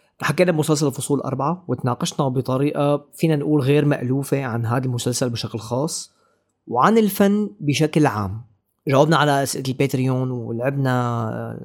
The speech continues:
آه، آراء غير مألوفة، وعملنا كتير قصص يعني. <laughs>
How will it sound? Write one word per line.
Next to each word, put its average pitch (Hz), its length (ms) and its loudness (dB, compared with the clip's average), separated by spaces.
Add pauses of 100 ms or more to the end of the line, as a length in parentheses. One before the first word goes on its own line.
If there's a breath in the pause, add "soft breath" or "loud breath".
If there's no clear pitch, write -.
(280)
آه، 127 120 0
آراء 123 220 0
غير 123 200 -2
مألوفة، 120 640 -4 (580)
وعملنا 131 540 -6
كتير - 240 -10
قصص - 320 -12
يعني. 104 220 -8
<laughs> - 40 -20